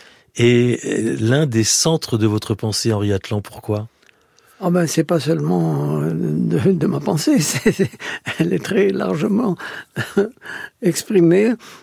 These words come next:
Speaker 2: en particulier, par exemple, par des anthropologues qui ont reconnu depuis longtemps déjà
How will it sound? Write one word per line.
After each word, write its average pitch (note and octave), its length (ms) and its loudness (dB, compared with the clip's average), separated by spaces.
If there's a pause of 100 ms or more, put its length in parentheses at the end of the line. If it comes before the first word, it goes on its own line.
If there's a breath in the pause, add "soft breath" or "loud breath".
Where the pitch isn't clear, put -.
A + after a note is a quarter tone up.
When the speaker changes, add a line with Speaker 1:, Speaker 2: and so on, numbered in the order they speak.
(140 loud breath)
Speaker 2:
en E3+ 100 -4
particulier, E3 600 2
par F3 180 0
exemple, F3 340 0
par F3+ 200 -2
des E3+ 320 0
anthropologues F#3 720 -2 (440 loud breath)
qui F#3 380 2
ont F3 260 -2
reconnu F3+ 480 2
depuis E3 280 -2
longtemps E3 400 0
déjà F#3 420 0